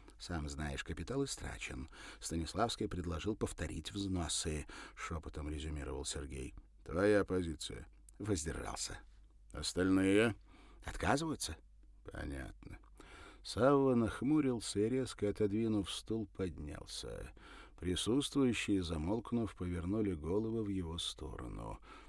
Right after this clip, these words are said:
Немирович поморщился и потёр виски. «Господа!» — голос Морозова был сух. «Буду краток. Предлагаю погасить долг и сделать новый паевой взнос». Откинувшись на спинку стула,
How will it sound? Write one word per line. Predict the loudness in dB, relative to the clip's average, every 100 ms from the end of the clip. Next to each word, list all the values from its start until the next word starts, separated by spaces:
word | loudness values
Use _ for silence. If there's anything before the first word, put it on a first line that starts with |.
| -18 -4
Немирович | 2 2 4 4 4 2 -2
поморщился | 0 2 2 0 -4 -6 -8 -6
и | -6
потёр | -6 -8 -6 -6 -6 -6
виски. | -6 -6 -8 -10 -10 -10 -10 -14 -20 -8
«Господа!» — | 6 10 10 8 2 2 2 2 -4 -4 -4 -8 -12 -16 -16 -16 -10
голос | -6 -4 -2 -4 -4
Морозова | -4 -2 -2 -2 -4
был | -4 -6
сух. | -6 -6 -8 -12 -14 -12
«Буду | 2 8 10 10
краток. | 10 8 6 0 -8 -20 -20 -20 -20 -20 -12
Предлагаю | 2 4 8 10 12 12 12
погасить | 8 8 8 8 4 4 6
долг | 8 8 4 -10 -14 -18 -20 -4
и | 4 4
сделать | 6 8 10 10 8
новый | 6 10 10 10 8
паевой | 8 8 8 8 6
взнос». | 2 -2 -4 -4 -4 -4 -8 -16 -20 -20 -20 -12 -2
Откинувшись | -2 -2 0 0 0 -2 -4 -4 -2
на | 0
спинку | -2 -4 -4 -4 -4 -6
стула, | -2 2 4 4 2